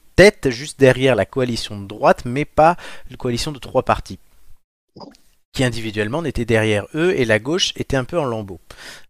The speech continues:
Et après ça, il y a un parti, la Ligue, qui est sorti de la coalition de droite pour faire un gouvernement avec les cinq étoiles, qui n'a pas duré deux, qui a duré deux ans. Après, les cinq étoiles sont allées avec la gauche, puis ça n'a pas tenu, puis il y a eu un gouvernement technique avec tous les partis, sauf Mélanie,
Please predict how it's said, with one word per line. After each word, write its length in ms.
Et 300
après 280
ça, 320
il 80
y 20
a 60
un 60
parti, 320
la 120
Ligue, 300
qui 100
est 40
sorti 340
de 40
la 60
coalition 540
de 120
droite 440
pour 200
faire 200
un 60
gouvernement 420
avec 140
les 60
cinq 240
étoiles, 380
qui 100
n'a 100
pas 180
duré 280
deux, 220
qui 80
a 20
duré 220
deux 260
ans. 180
Après, 220
les 60
cinq 200
étoiles 220
sont 180
allées 120
avec 160
la 120
gauche, 400
puis 100
ça 140
n'a 100
pas 140
tenu, 280
puis 120
il 40
y 20
a 60
eu 40
un 60
gouvernement 460
technique 360
avec 220
tous 100
les 140
partis, 340
sauf 480
Mélanie, 440